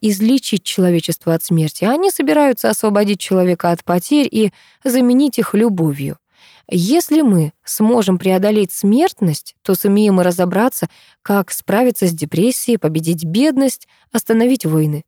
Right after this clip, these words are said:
"Думаю, что это именно так и есть", говорит мне один из учёных на Радфест, что когда мы решим одну из ключевых проблем человечества,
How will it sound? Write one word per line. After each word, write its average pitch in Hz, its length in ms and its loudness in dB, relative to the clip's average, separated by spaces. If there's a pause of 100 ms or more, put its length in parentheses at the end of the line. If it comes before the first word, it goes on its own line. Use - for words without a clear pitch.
(400)
"Думаю, 208 420 2
что 202 500 0
это 202 220 -2
именно 202 480 2
так - 240 -6
и 240 60 0
есть", 180 480 -6 (180)
говорит 165 400 0
мне 160 300 0 (200)
один 175 320 2
из 160 80 0
учёных 180 520 0
на 170 260 2
Радфест, 170 580 -4 (340)
что - 240 -2
когда 185 380 2
мы 180 260 2
решим 202 480 0
одну 180 240 2
из 170 120 0
ключевых 185 540 -2
проблем 185 360 0
человечества, 214 800 -2